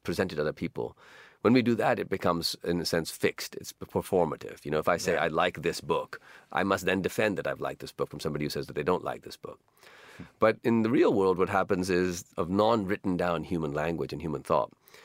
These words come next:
Speaker 1: is we'll, we'll say stuff, and some, a friend will say, "Well, you know, what about this?" And you'll say, "You know, that's true, maybe." And we play with it. I think if we allow ourselves to be, humans are quite supple in how they think.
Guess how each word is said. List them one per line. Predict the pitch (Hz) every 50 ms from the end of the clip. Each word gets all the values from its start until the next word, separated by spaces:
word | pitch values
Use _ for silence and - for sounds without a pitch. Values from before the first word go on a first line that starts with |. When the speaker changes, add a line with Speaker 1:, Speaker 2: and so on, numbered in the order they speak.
| - - - - _ -
Speaker 1:
is | - 101 110 107
we'll, | 113 131 135 143 139 - -
we'll | - 139 139
say | - - - 214 277
stuff, | 233 - - 92 78 80 - -
and | 101 95
some, | - 123 - -
a | 117
friend | - - 160 175 156
will | 123 110
say, | - 117 110 120 127
"Well, | 117 - 113 - - 156 143
you | 139 135
know, | 135 131
what | 139 143
about | 143 131 110 104
this?" | - 165 131 -
And | 107 101
you'll | 107 113
say, | - 123
"You | 127 117
know, | 104
that's | 98 98 95 -
true, | - - 120 90
maybe." | 85 90 90 95 90 85 - - - - - - - - _ _ _ -
And | 120 113 113 113
we | 113 117 117 117 117
play | - - 127 123 104
with | 76 69 -
it. | - - _ _ -
I | 101
think | 107 - 147 139 117 - -
if | - 135 131 - -
we | 151 131 117 98
allow | 85 90 95 95 101 120 147 165
ourselves | 135 95 87 - - 80 69 71 71 -
to | - 85
be, | 82 82 71 71
humans | 73 - 98 98 104 104 104
are | 90
quite | - 131 127 113
supple | - - - 120 117 - - - - - -
in | - 80
how | 82 78
they | 69 62 -
think. | - - 55 - - -